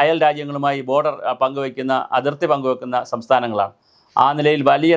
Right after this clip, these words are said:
തന്ത്രപ്രാധാന്യമുണ്ട്, പ്രകൃതിപരമായ പ്രാധാന്യമുണ്ട്, ഒരുപാട് വ്യത്യസ്തമായ പ്രാധാന്യമുള്ളൊരു സമൂഹമാണ് നമ്മൾ, ആ പ്രദേശത്തുള്ളവർ. അതൊക്കെ സംരക്ഷിക്കപ്പെടണം. തീർച്ചയായിട്ടും എന്തായാലും മണിപ്പൂരിൽ വലിയ സമാധാനത്തിൻ്റെ, ആ, സന്ദേശവാഹകരാണ് ഇപ്പോൾ അവിടെ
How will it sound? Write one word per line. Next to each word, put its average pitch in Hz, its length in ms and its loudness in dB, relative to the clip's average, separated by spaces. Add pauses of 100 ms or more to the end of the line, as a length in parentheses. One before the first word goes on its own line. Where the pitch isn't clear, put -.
(100)
തന്ത്രപ്രാധാന്യമുണ്ട്, 160 920 -2 (120)
പ്രകൃതിപരമായ 160 600 0
പ്രാധാന്യമുണ്ട്, 160 640 -2 (160)
ഒരുപാട് 214 320 2 (140)
വ്യത്യസ്തമായ 185 600 -2 (400)
പ്രാധാന്യമുള്ളൊരു 180 720 0 (140)
സമൂഹമാണ് 131 480 -2
നമ്മൾ, 104 260 -6
ആ - 20 2 (120)
പ്രദേശത്തുള്ളവർ. 117 600 -6 (440)
അതൊക്കെ 131 420 0
സംരക്ഷിക്കപ്പെടണം. 143 720 0 (160)
തീർച്ചയായിട്ടും 131 420 -2
എന്തായാലും 131 300 -2
മണിപ്പൂരിൽ 143 420 0 (640)
വലിയ 151 220 2 (140)
സമാധാനത്തിൻ്റെ, 135 720 -2 (680)
ആ, - 20 2 (520)
സന്ദേശവാഹകരാണ് 135 1080 0 (340)
ഇപ്പോൾ 131 240 -2
അവിടെ 127 180 0